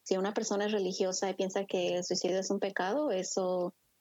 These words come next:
eso lo van a tener por siempre, ¿verdad? Siempre los va a proteger y siempre los va a mantener, ah, seguros teniendo esa idea. Entonces, pienso que es algo positivo de esa manera, que,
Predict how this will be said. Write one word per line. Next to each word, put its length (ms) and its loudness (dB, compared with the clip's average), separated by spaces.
eso 160 0
lo 80 2
van 160 2
a 80 0
tener 240 0
por 140 -2
siempre, 460 0
¿verdad? 200 -2
Siempre 320 0
los 220 0
va 40 0
a 60 -4
proteger 680 0
y 80 0
siempre 360 0
los 240 0
va 160 0
a 60 0
mantener, 800 0
ah, 360 0
seguros 920 0
teniendo 560 2
esa 280 0
idea. 340 0
Entonces, 420 -2
pienso 260 0
que 80 2
es 100 -4
algo 340 0
positivo 840 0
de 140 2
esa 180 0
manera, 460 2
que, 380 0